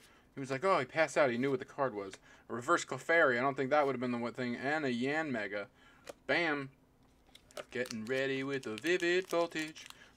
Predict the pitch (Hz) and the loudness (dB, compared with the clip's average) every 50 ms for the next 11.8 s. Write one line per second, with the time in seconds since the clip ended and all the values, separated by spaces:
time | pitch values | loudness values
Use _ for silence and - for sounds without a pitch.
0 | _ - 123 127 135 131 139 135 139 139 135 - - 127 123 123 - 110 110 - | _ -2 0 0 2 2 2 0 0 0 -2 -2 -2 -2 -2 -2 -2 -4 -4 -4
1 | - - - - - - - - - - - - 160 175 175 - 165 165 165 165 | -4 -8 -16 -20 -20 -20 -20 -18 -18 -14 -2 0 2 2 2 2 0 0 0 0
2 | 175 - - 180 170 165 156 147 147 147 151 143 135 - - _ _ - - - | -2 -2 0 0 0 0 -2 -4 -6 -8 -10 -16 -20 -20 -20 _ _ -20 -20 -20
3 | - - - - 120 143 165 160 160 165 156 135 - - - 147 143 135 - 143 | -20 -10 -4 2 4 4 4 6 8 8 8 8 8 6 6 6 6 6 4 2
4 | 123 127 120 120 120 123 120 117 - 120 113 110 107 - - 135 127 - 110 101 | 0 0 0 2 2 4 2 2 0 -2 -6 -6 -4 -2 -4 -4 -2 -2 -2 -4
5 | 101 - 107 117 120 - 170 190 190 208 269 285 240 180 139 123 120 117 - 160 | -2 -4 -6 -6 -6 -4 -4 -4 0 2 4 4 4 4 2 0 -2 -4 -4 -4
6 | 151 147 160 160 143 131 127 131 127 117 131 143 147 202 214 240 240 208 160 - | -2 -2 -2 -2 0 0 0 0 0 -2 -4 -4 -2 0 0 0 0 -2 0 0
7 | 214 226 196 135 - 220 254 277 - 190 151 120 113 110 98 - 117 113 117 113 | 2 2 2 2 0 0 0 0 0 -2 -2 -2 -2 -4 -6 -8 -8 -8 -8 -8
8 | 110 110 135 160 - - - - 120 139 139 156 165 180 185 - - - 104 - | -6 -2 0 0 0 0 -2 -6 -4 -2 -2 -2 -2 -4 -6 -8 -12 -14 -14 -12
9 | - - 90 87 90 - - - - - - - - - - - - - 113 117 | -10 -10 -10 -10 -10 -14 -18 -20 -20 -20 -20 -20 -20 -20 -20 -18 -12 -8 -6 -6
10 | 117 110 113 110 107 - 123 135 156 147 143 147 143 - - - - - - 113 | -6 -6 -6 -8 -6 -2 0 2 2 2 0 0 -2 -2 -6 -8 -8 -6 -6 -6
11 | 107 - - - - - - - _ - - - - - - - | -6 -6 -8 -10 -10 -12 -14 -18 _ -20 -20 -20 -20 -14 -12 -12